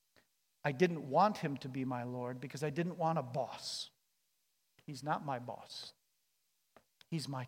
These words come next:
trusted leader. He's the one I count on to guide me in the right path. He's become my Lord because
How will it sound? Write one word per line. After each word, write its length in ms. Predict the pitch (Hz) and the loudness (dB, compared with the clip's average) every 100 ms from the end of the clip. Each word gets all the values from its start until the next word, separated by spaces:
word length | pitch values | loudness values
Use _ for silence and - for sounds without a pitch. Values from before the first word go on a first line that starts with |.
| - | -8
trusted 640 | - - 151 - 151 123 | -8 -4 -4 -4 -8 -6
leader. 440 | 127 135 123 113 - _ _ _ _ _ _ _ _ _ _ _ _ _ _ _ _ - | -6 -6 -6 -10 -16 _ _ _ _ _ _ _ _ _ _ _ _ _ _ _ _ -4
He's 280 | 175 160 | -2 0
the 100 | 139 | -2
one 340 | 143 139 151 147 - | -2 0 0 0 -2
I 480 | 131 147 151 147 135 - - _ _ _ _ | 2 4 4 0 -4 -10 -20 _ _ _ _
count 560 | - - 180 180 165 143 | -4 0 4 4 4 -2
on 320 | 120 104 107 _ _ _ _ | -8 -10 -18 _ _ _ _
to 140 | - 139 | -6 -4
guide 560 | 123 143 160 170 143 | 0 2 4 2 0
me 280 | 151 151 156 | -2 -2 -2
in 180 | 156 139 | -4 -2
the 140 | 131 117 117 | -2 -6 -4
right 300 | 139 139 - - | -2 -2 -4 -16
path. 560 | - - - - - _ _ _ _ _ _ _ _ _ _ _ _ _ | -12 -8 -8 -12 -20 _ _ _ _ _ _ _ _ _ _ _ _ _
He's 260 | - 220 180 | 2 2 2
become 560 | 160 - - 269 285 | -2 -2 2 4 4
my 200 | 151 131 | 4 0
Lord 580 | 123 143 202 143 113 113 - _ _ _ | 0 2 2 2 -4 -10 -20 _ _ _
because 300 | 151 135 160 | -8 -2 -2